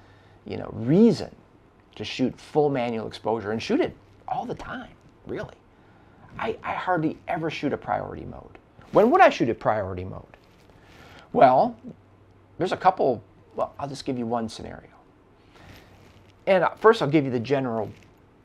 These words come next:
scenario. When you have a background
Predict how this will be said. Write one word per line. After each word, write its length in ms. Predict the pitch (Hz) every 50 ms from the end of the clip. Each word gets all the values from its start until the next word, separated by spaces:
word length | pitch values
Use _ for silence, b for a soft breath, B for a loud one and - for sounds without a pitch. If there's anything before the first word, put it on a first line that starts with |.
| _ _ _ _ _ _ -
scenario. 480 | - - 135 107 95 85 71 60 - - - - - _ _ _ _ _ _ b b b b b b b b
When 160 | - 131 147
you 80 | 143 143
have 240 | 131 156 143 127 123
a 60 | 117
background 840 | 107 104 127 113 110 123 - - 175 170 170 170 175 175 175 -